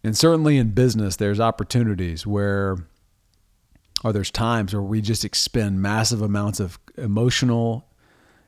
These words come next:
and energetic and financial capital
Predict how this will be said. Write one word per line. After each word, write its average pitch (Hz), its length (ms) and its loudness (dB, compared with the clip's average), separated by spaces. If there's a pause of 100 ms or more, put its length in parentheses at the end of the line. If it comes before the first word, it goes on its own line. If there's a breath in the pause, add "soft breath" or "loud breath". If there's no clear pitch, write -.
and 98 120 -2
energetic 117 720 0
and 85 340 -6 (1160)
financial 117 720 0
capital 104 600 -2